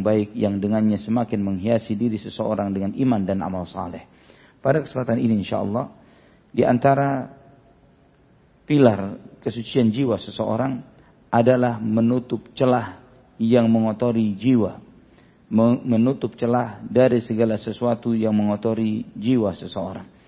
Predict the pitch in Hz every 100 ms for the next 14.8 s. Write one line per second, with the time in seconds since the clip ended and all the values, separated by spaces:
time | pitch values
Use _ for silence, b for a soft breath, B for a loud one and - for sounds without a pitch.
0 | b b b b - 110 151 151 120 117
1 | 131 113 107 127 117 113 110 104 101 104
2 | - 104 98 98 - - b b b b
3 | - 113 - 139 127 113 143 135 120 113
4 | 113 - 110 127 131 117 104 107 107 104
5 | 107 104 101 104 101 98 120 143 139 117
6 | 104 101 101 92 95 98 - 104 98 98
7 | 104 127 123 104 104 101 95 95 95 104
8 | - 113 120 107 107 104 113 110 107 117
9 | 120 120 117 113 104 110 104 95 - B
10 | B B B _ 123 117 123 - 120 117
11 | 110 120 123 98 - 110 107 101 104 117
12 | 110 120 - - B B B 120 117 120
13 | 117 117 127 139 131 110 - 127 120 -
14 | 117 104 101 117 117 123 123